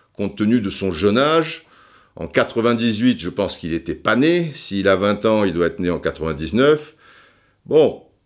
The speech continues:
la grande Coupe du Monde de Zidane, deux mille six, il a sept ans, comme c'est quelqu'un d'assez précoce, hein, euh, Mbappé, à sept ans, il avait l-,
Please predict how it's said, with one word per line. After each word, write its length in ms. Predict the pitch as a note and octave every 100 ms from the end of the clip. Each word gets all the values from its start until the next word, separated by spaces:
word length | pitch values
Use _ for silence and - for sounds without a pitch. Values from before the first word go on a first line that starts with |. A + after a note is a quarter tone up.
| _ _ _ _ _ -
la 120 | E2
grande 240 | D#2 G2
Coupe 160 | F#2+ F2
du 100 | F2
Monde 220 | F#2+ G2
de 100 | E2+
Zidane, 560 | E2+ E2 F2+ G#2+ A#2 G#2
deux 120 | E2+
mille 160 | E2 D2
six, 420 | - G#2 A2+ -
il 100 | D#2+
a 60 |
sept 260 | D#2 E2 -
ans, 240 | G#2+ A#2+
comme 220 | A2+ E2+ D#2+
c'est 280 | - D#2
quelqu'un 480 | D2+ D2+ C#2+ E2 D#2+
d'assez 440 | C2+ B1 - C2+ C2+
précoce, 560 | - C2 G#2 A2 -
hein, 80 | D#2
euh, 640 | F#2+ F2+ D2+ C2 A#1+ G1+ G#1+
Mbappé, 640 | C2 C2 - G#2+ A2+ F2+
à 80 | C2+
sept 300 | - - F#2
ans, 180 | F2+
il 100 | D#2
avait 160 | C#2 C#2
l-, 200 | C2+ C2